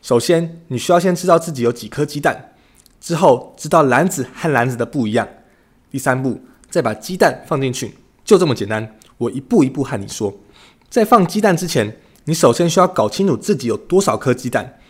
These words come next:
也就是要先确定你们家的年度结余。有人经常会问我，“我家一年赚多少钱？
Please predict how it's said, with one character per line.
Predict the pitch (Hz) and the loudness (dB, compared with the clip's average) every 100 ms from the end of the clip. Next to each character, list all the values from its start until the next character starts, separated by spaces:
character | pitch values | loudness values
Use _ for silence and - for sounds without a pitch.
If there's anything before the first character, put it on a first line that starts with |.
| _ _ - | _ _ -6
也 | 127 | 0
就 | 180 | 2
是 | 190 | 4
要 | 180 | 4
先 | 190 | 2
确 | 185 240 | 2 4
定 | 202 143 | 4 2
你 | |
们 | 107 | -2
家 | 110 156 | 0 0
的 | 156 104 - - | 2 0 -6 -6
年 | 120 135 | -2 2
度 | 170 | 2
结 | - 107 | 2 -2
余。 | 104 101 104 _ _ _ _ _ | -2 -6 -12 _ _ _ _ _
有 | - | 2
人 | 131 170 | 2 4
经 | 240 | 2
常 | 214 | 2
会 | 175 | 2
问 | 196 185 | 4 4
我 | 117 - - _ - | 2 -4 -12 _ -4
，“我 | 135 | -2
家 | 202 208 | 4 4
一 | 226 | 4
年 | 156 | 2
赚 | 190 | 0
多 | 170 | 0
少 | 165 110 | 2 2
钱？ | - 101 | 0 -6